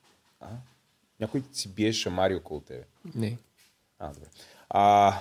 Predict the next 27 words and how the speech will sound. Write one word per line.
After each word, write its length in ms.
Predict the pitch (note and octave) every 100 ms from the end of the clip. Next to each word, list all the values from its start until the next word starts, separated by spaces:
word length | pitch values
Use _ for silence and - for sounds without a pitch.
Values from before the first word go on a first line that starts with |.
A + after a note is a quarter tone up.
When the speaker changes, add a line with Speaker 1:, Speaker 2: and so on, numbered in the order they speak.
| -
Speaker 1:
добре. 400 | B2+ A#2 A2+ G#2+ G#2+
Другото 280 | C3+ E3+ F#3
нещо, 280 | D#3+ -
което 280 | - B2 B2+
е, 240 | G#2+ A2 C3
<laughs> 60 | -
това 100 | B2+ - A#2+ - A2 _ _ _ _ _
е, 80 | G2+
може 180 | G2+ G2+
би, 80 | G2+
най-сериозната 560 | F2+ F2 F2 E2+ G2+ -
новина, 800 | E2 D#2 D#2 E2 F#2+ E2 C#2+ B1+ _ -
е, 560 | F#2+ F2+ F2 F2 F2 E2+ _
че 340 | - - G2 E2
тук, 200 | - A#2 _ _ _ _
тук 100 | - _
човек 280 | - F#2 F2+
като 200 | - -
Калин 340 | - F#2+ F#2 E2+
ще, 200 | - E2
ще 120 | E2+
е 40 |
много 160 | E2 D#2
полезен 420 | - E2 E2 E2+
да 60 | E2
коментира, 680 | - E2 E2+ - C#3 B2+
но 460 | B2+ B2 B2+ B2+